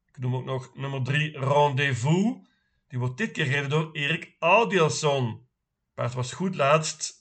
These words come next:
over deze lange afstand als tweede op Obu. Vier, Vision of Gideon gaat zonder ijzers dit keer. Dat is spannend.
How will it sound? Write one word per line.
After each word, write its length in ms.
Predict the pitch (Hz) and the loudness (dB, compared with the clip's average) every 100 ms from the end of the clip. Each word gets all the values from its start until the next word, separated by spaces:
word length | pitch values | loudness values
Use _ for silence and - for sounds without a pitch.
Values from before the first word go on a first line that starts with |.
| _ | _
over 260 | 151 196 165 | -2 0 2
deze 200 | 151 139 | 2 2
lange 160 | 135 | 0
afstand 840 | 135 127 - 131 123 120 - - _ | -2 -4 -4 -2 -2 -4 -12 -18 _
als 460 | 120 107 - - _ | -12 -12 -12 -20 _
tweede 720 | - 123 117 131 143 131 131 127 | -12 -8 -2 0 0 0 -2 -2
op 200 | 123 - - | -8 -8 -2
Obu. 720 | 165 185 165 175 127 - _ _ _ _ _ _ _ | 4 4 6 4 2 -4 _ _ _ _ _ _ _
Vier, 300 | 143 139 131 | -8 -6 -4
Vision 460 | - 147 127 143 | -2 -2 -2 -6
of 240 | 139 123 - - 110 | -8 -10 -12 -16 -6
Gideon 600 | 131 185 160 156 156 196 | 4 4 6 6 6 4
gaat 260 | 156 139 135 | 2 0 0
zonder 460 | 135 113 160 156 160 | -6 -2 0 0 0
ijzers 340 | 156 156 139 | 2 2 0
dit 140 | 135 131 | -4 -4
keer. 300 | 135 143 165 | -2 0 2
Dat 120 | 165 | 0
is 340 | 185 - - | -2 -4 -10
spannend. 880 | - - 139 135 147 202 202 - - | -14 -2 0 2 4 4 2 -8 -20